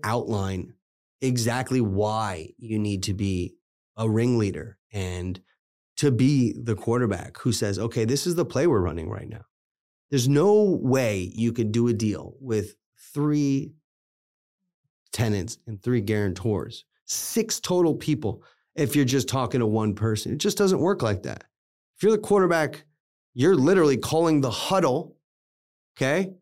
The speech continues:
And then you're saying, "Okay, this is the play, guys. Ready? On two. Ready? Break." And then you go.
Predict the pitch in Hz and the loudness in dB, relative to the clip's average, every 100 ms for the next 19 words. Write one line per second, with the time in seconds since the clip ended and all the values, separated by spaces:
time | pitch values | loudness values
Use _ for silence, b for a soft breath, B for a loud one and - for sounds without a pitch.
0 | _ _ _ 143 147 147 175 135 113 - | _ _ _ 2 2 2 2 0 -2 -4
1 | 117 110 120 117 - 113 104 - 110 117 | -2 -2 -2 -4 -2 -4 -4 -10 -10 -4
2 | 123 147 143 - _ _ 117 110 123 92 | -2 -2 -4 -12 _ _ -6 -2 0 -2
3 | - 123 151 156 _ - - - - 139 | -2 -2 -2 -8 _ -8 -8 -6 -4 -4
4 | 101 b b _ _ 120 120 127 156 123 | -4 b b _ _ 0 2 4 2 0
5 | - | -4